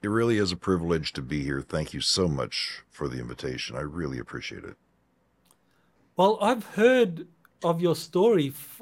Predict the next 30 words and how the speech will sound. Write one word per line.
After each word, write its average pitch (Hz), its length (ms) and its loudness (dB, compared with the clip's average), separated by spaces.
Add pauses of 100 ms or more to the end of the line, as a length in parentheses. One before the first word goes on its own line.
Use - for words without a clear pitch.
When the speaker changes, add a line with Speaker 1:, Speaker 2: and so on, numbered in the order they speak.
(120)
Speaker 2:
for 165 240 2
well 160 320 4
over 143 220 2
a 131 60 0
decade. 147 540 0
I 143 80 4
remember 180 500 2 (340)
listening 180 460 0
to, 170 340 4
um, 156 320 4 (160)
a 151 60 -2
mutual 185 420 2
friend 170 480 2
and 147 180 0
colleague, 143 600 0
uh, 135 180 0 (500)
Kevin 185 340 0
Smith, - 760 -2
who 147 240 -2
had 156 200 -2
his 151 160 -2
own 143 200 4
Speaker 1:
Mm-hmm. 143 100 -4
Speaker 2:
show, 175 580 2 (540)
and 139 300 -2
he 165 140 0
was 147 180 0
a 156 80 2
former 160 360 4
international 156 720 0